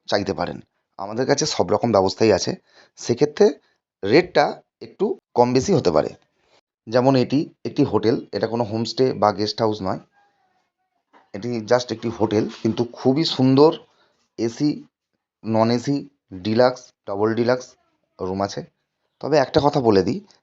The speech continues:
যারা হোটেল এবং রিসর্ট দুটোতেই থেকেছেন তারা তফাৎটা বুঝবেন। হোটেলে থাকাটা আলাদা এবং রিসর্ট বা ফার্ম হাউসে থাকার মজাটা কিন্তু আলাদা। এটা ছিল আমাদের প্যাকেজের প্রথম দিন বা প্রথম পর্ব। আজকের ভিডিওটা এখানেই শেষ করব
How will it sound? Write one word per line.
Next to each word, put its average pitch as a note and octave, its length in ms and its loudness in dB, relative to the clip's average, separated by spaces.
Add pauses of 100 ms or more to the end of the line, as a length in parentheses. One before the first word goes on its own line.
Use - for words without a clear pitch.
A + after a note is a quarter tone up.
(100)
যারা A2 240 2
হোটেল C3+ 400 4 (380)
এবং A#2 300 -2
রিসর্ট G2+ 340 -2 (120)
দুটোতেই A#2+ 420 0
থেকেছেন G#2+ 400 -2 (380)
তারা G#2+ 180 -6
তফাৎটা G#2+ 420 -4
বুঝবেন। F2 420 -8 (580)
হোটেলে D3+ 260 -2
থাকাটা D3 360 2
আলাদা C#3 380 2 (100)
এবং G2+ 240 -2
রিসর্ট B2 380 2 (220)
বা F#2+ 200 4 (480)
ফার্ম G#2+ 240 -2
হাউসে A2+ 220 -2
থাকার G#2+ 220 -2
মজাটা G2 320 -2
কিন্তু G2+ 220 -4
আলাদা। D2+ 280 -2 (580)
এটা C3 160 0
ছিল F3 200 2
আমাদের E3+ 280 4
প্যাকেজের D3+ 500 2 (100)
প্রথম C#3 340 0
দিন C3+ 240 2
বা B2 120 2
প্রথম A2+ 340 0
পর্ব। D#2+ 240 2 (460)
আজকের C#3 300 -2
ভিডিওটা C#3+ 440 2
এখানেই B2 280 0
শেষ A#2 200 -4
করব G2 200 -2